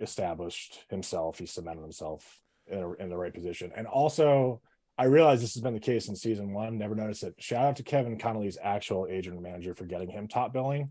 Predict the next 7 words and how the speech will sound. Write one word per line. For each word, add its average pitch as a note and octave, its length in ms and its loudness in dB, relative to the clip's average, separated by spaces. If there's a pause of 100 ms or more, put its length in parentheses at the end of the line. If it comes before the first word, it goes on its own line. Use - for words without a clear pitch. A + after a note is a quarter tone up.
in D3+ 140 -2
Entourage, D3+ 540 4 (400)
which C3 300 6 (140)
shocking G2+ 600 6
in G#2+ 80 -4
hindsight, G#2+ 480 -2 (160)
uh, G2 320 0